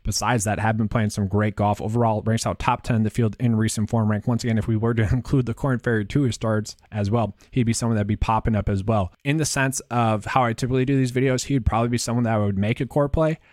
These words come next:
y-, you know, in the sense of I'm paying down for him because he should be a strong make cut. And if he makes the cut, I feel good about it. He is someone that also, course history-wise, forty-ninth and twenty-eighth place finishes here. So he's made the cut here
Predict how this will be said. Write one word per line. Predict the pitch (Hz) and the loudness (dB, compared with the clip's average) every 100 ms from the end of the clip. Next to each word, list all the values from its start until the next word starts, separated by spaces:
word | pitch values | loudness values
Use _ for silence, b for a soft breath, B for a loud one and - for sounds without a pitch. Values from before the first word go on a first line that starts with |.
| b b - | b b -6
y-, | 131 | -4
you | 131 | 0
know, | 120 | 0
in | 117 | 0
the | 110 | -2
sense | - 117 113 - | -2 -2 -2 -4
of | 110 104 101 - - | -4 -4 -6 -16 -6
I'm | 107 | -2
paying | - 123 120 | 0 2 0
down | 110 110 | 0 -2
for | 123 113 | -2 -2
him | |
because | 104 - 117 110 | -4 -4 -6 -4
he | |
should | 107 120 | -6 -4
be | 110 110 | -2 -2
a | |
strong | - 110 110 | 0 0 2
make | 110 107 | 2 0
cut. | - 104 107 | -2 -2 -2
And | |
if | 101 | -4
he | 104 | -4
makes | 104 117 - | -2 -2 -4
the | |
cut, | 110 117 | -2 -2
I | 98 | -2
feel | - 104 | -2 -2
good | 104 107 | 0 0
about | 113 113 | 2 0
it. | - b | -4 b
He | - | -4
is | 120 | -2
someone | - 120 113 | -2 0 0
that | 110 - | -2 -2
also, | 113 120 98 - b b - | -4 -2 -6 -10 b b -4
course | 143 127 | -2 0
history-wise, | 143 107 95 80 - | -2 -2 -2 -4 -6
forty-ninth | 120 120 113 110 117 | -2 0 0 -2 -2
and | 104 | -4
twenty-eighth | 123 117 113 - | 0 0 0 0
place | 120 101 | -2 -2
finishes | 101 90 98 98 | -4 -4 -4 -6
here. | 87 | -6
So | 90 104 | -4 -4
he's | 95 | -2
made | 113 123 | -2 -2
the | |
cut | - 104 - | -2 -4 -2
here | 101 | -4